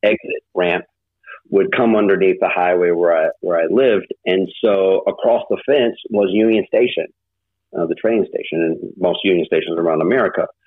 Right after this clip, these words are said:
And so in there, they had a Starbucks, uh, Hula-, Houlihan's,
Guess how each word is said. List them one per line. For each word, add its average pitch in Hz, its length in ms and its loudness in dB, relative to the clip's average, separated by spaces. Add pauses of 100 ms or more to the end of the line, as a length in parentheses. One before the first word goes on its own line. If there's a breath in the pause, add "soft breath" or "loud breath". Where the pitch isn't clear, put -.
(500 loud breath)
And 123 160 2
so 117 180 2
in 131 280 2
there, 95 320 2
they 92 160 0 (100)
had 90 300 0
a 82 80 0 (140)
Starbucks, 107 480 2 (480)
uh, 85 380 0
Hula-, 101 340 2 (120)
Houlihan's, 98 760 2